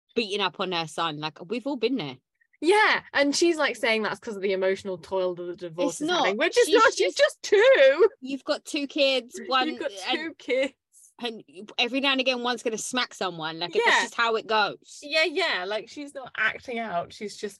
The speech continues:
Speaker 2: being two.
Speaker 1: Yeah, absolutely. And no one
Speaker 2: And
Speaker 1: is
Speaker 2: you've put
Speaker 1: judging
Speaker 2: her
Speaker 1: them
Speaker 2: in really
Speaker 1: you.
Speaker 2: fucking uncomfortable clothing, and it's hot. Like, she's pissed at you.
Speaker 1: And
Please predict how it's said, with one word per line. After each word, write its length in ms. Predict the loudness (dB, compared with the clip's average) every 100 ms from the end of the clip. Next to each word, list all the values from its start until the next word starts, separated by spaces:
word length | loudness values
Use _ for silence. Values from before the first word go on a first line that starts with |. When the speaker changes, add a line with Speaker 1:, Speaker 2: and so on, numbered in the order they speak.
| _
Speaker 2:
being 340 | -4 -4 -6 -14
two. 520 | -12 -10 -8 -12 -16 _ _
Speaker 1:
Yeah, 300 | -12 -10 -10 -10
absolutely. 600 | -10 -6 -4 -2 -2 -2
And 140 | -2
no 220 | -2 0 0
one 160 | 2
Speaker 2:
And 100 | 4
Speaker 1:
is 80 | 2
Speaker 2:
you've 100 | 4
put 100 | 2
Speaker 1:
judging 80 | 4
Speaker 2:
her 100 | 2
Speaker 1:
them 100 | 2
Speaker 2:
in 60 | 0
really 120 | 0
Speaker 1:
you. 40 | -2
Speaker 2:
fucking 320 | -6 -6 -6
uncomfortable 640 | -8 -8 -10 -10 -6 -6 -2
clothing, 600 | 0 2 4 2 -2 -6
and 80 | -10
it's 100 | -12
hot. 560 | -8 -4 -2 -4 -14 -20 _ _ _ _ -6
Like, 120 | 0
she's 220 | 0 0
pissed 440 | 0 -2 -2 -2
at 80 | -4
you. 360 | -4 -8 -10 -14 _ -20 _
Speaker 1:
And 100 | -4